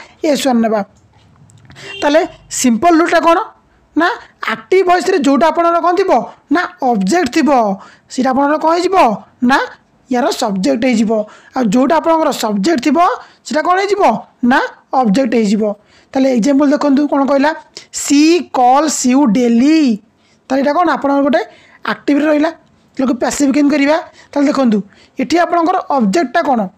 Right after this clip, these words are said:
ସେ କାହାକୁ call କଲେ? ତମକୁ call କଲେ, ହଁ ନା ନାହିଁ? ତାହେଲେ ତମେ ହେଲ କ'ଣ? object। ତାହେଲେ ସେଇଟା କ'ଣ ଆଗକୁ ଆସିବ ହେରି? ତାହେଲେ କ'ଣ ହେଲା ଏଠି ଆପଣଙ୍କର? ଦେଖନ୍ତୁ, ୟୁଟା ଏଠି ଆପଣଙ୍କର ଆଗକୁ ଆସିଗଲା। ତାପରେ କ'ଣ କହିଥିଲି? ଇଜ୍ ନହେଲେ ଆର୍ ଲଗେଇବେ, ନହେଲେ ଆମ୍ ଲଗେଇବେ।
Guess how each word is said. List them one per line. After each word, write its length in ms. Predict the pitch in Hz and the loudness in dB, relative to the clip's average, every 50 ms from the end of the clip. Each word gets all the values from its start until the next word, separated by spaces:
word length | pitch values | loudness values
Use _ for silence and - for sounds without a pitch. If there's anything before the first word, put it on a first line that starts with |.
| _ _ _ _ _ _ _ _ | _ _ _ _ _ _ _ _
ସେ 100 | - 339 | -8 -8
କାହାକୁ 360 | 254 - 285 240 269 311 294 349 | -6 -4 -4 -2 -2 -2 -2 -2
call 180 | 320 349 339 330 | 0 0 0 0
କଲେ? 220 | 302 302 254 254 208 - - | 0 0 0 -2 -4 -4 -4
ତମକୁ 240 | 269 277 302 330 349 | -2 0 2 0 2
call 180 | - 359 359 339 | 0 0 0 0
କଲେ, 180 | 359 370 415 440 - _ _ _ - - | 0 0 -2 -4 -6 _ _ _ -6 -2
ହଁ 60 | 302 | 0
ନା 80 | 349 359 | 0 0
ନାହିଁ? 160 | 330 262 208 - - - - - - _ | 0 0 -2 -4 -8 -20 -20 -20 -20 _
ତାହେଲେ 140 | - 277 240 | -10 -8 -6
ତମେ 240 | - 262 254 277 311 320 | -2 0 0 2 2 2
ହେଲ 120 | 330 339 | 2 0
କ'ଣ? 180 | 330 339 339 277 202 - - _ _ _ _ _ _ _ _ _ - | 0 -2 -2 -2 -2 -6 -10 _ _ _ _ _ _ _ _ _ -4
object। 400 | 285 262 240 208 381 - - - - _ _ _ _ _ _ _ _ _ - | -2 -2 0 -2 -2 -4 -6 -12 -18 _ _ _ _ _ _ _ _ _ -4
ତାହେଲେ 140 | 262 254 | -4 -2
ସେଇଟା 160 | 240 269 294 294 | -2 -2 -2 -2
କ'ଣ 160 | 320 294 254 | 0 -2 -2
ଆଗକୁ 280 | - 247 247 247 285 | -2 -2 -2 0 0
ଆସିବ 200 | 311 240 254 269 285 | 0 0 0 0 0
ହେରି? 140 | 294 302 302 - - - _ - | 0 0 -2 -4 -10 -20 _ -6
ତାହେଲେ 220 | 277 285 285 254 254 | -4 -2 0 0 0
କ'ଣ 140 | 262 277 254 | 0 0 2
ହେଲା 120 | 269 277 | 2 2
ଏଠି 100 | 269 254 | 0 0
ଆପଣଙ୍କର? 320 | 269 - 285 277 262 277 277 | 0 0 0 0 0 0 0
ଦେଖନ୍ତୁ, 340 | 269 277 277 262 254 302 339 339 - - - - _ - | 0 0 0 0 2 0 0 -2 -4 -12 -20 -20 _ -2
ୟୁଟା 340 | 233 226 269 311 339 339 370 330 | 0 2 4 2 2 2 2 0
ଏଠି 140 | 302 247 285 | 2 2 0
ଆପଣଙ୍କର 360 | 277 220 269 262 262 269 302 | 0 0 0 0 2 2 0
ଆଗକୁ 400 | 320 - - 247 202 190 208 247 | 0 -2 -2 0 0 0 0 0
ଆସିଗଲା। 360 | 233 - 233 214 208 208 196 202 _ _ _ _ _ _ _ _ _ _ _ - - - - _ - | -2 -2 -4 -2 -2 -2 -4 -6 _ _ _ _ _ _ _ _ _ _ _ -20 -20 -20 -20 _ -8
ତାପରେ 220 | - 262 285 294 - | -4 -2 0 0 2
କ'ଣ 120 | 302 294 | 2 0
କହିଥିଲି? 340 | 302 320 247 320 294 330 403 415 - - - - _ _ - | 2 0 2 2 2 2 2 0 -4 -14 -20 -20 _ _ 0
ଇଜ୍ 200 | 262 285 269 294 | 2 2 4 4
ନହେଲେ 180 | 311 302 302 311 | 2 2 2 2
ଆର୍ 140 | 302 294 294 | 2 2 2
ଲଗେଇବେ, 340 | 294 277 277 302 294 302 | 0 2 0 0 0 0
ନହେଲେ 200 | 285 277 277 294 | 0 0 0 0
ଆମ୍ 180 | 302 285 277 294 | 0 0 2 2
ଲଗେଇବେ। 320 | 302 285 285 294 277 302 | 0 2 0 0 0 -2